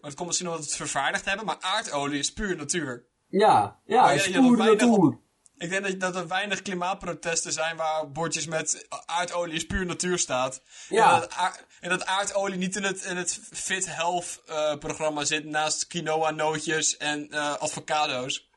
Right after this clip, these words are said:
Speaker 2: Natuur zit al heel erg lang een beetje op dezelfde lijn van goed. Dat het, zeg maar, een onbeschreven bijvoeglijk naamwoord is. Is dat het heeft een functie om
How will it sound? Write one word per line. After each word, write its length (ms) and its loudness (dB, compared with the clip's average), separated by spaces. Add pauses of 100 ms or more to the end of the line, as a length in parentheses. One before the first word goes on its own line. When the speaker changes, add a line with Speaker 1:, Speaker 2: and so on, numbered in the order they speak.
(140)
Speaker 2:
Natuur 520 4
zit 240 4
al 160 6
heel 120 6
erg 160 4
lang 160 6
een 60 8
beetje 200 4
op 60 -4
dezelfde 520 4
lijn 320 4
van 180 2
goed. 480 -2 (180)
Dat 140 4
het, 100 4
zeg 160 4
maar, 260 8
een 160 6
onbeschreven 1300 4 (760)
bijvoeglijk 600 6
naamwoord 460 4
is. 420 -6 (220)
Is 180 2
dat 320 4 (100)
het 180 2
heeft 220 8
een 180 -2
functie 760 4
om 340 4